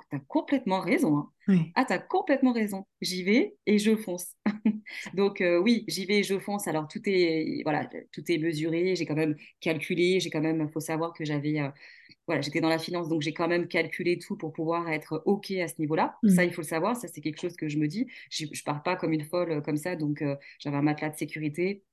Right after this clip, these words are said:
Speaker 1: sur l'aspect financier. Euh, donc voilà, je savais, euh, j'avais en plus à l'époque la, les allocations chômage, j'avais mon argent d'épargne et tout ça, mais tout ça, c'était, c'était déjà analysé, calculé
Speaker 2: Mm.
Speaker 1: pour
Speaker 2: Mm.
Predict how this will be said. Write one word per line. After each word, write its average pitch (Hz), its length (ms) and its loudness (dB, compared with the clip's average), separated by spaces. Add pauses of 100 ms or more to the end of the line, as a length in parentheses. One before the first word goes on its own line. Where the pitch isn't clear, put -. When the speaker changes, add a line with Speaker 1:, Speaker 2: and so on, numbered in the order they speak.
(560)
Speaker 1:
sur - 120 -6
l'aspect 151 240 -2
financier. 165 600 0 (420)
Euh, 156 340 0
donc 156 120 0
voilà, 160 200 0
je 147 100 -4
savais, 156 540 -2
euh, 143 40 -2
j'avais 143 240 -4
en 147 120 0
plus - 240 -10
à 143 100 -6
l'époque 143 380 -4
la, 82 160 -8
les 139 200 -6
allocations 143 400 -4
chômage, 175 340 -6
j'avais 147 200 0
mon 147 180 6
argent 151 260 0
d'épargne 151 340 0
et - 20 4
tout 147 100 -12
ça, 240 160 -2
mais 220 120 2
tout 233 100 -6
ça, 262 200 0
c'était, 202 280 -2 (340)
c'était 190 280 -6
déjà 233 420 4
analysé, 190 680 -2
calculé 208 640 2 (200)
Speaker 2:
Mm. 190 40 2
Speaker 1:
pour 240 220 4
Speaker 2:
Mm. - 60 -18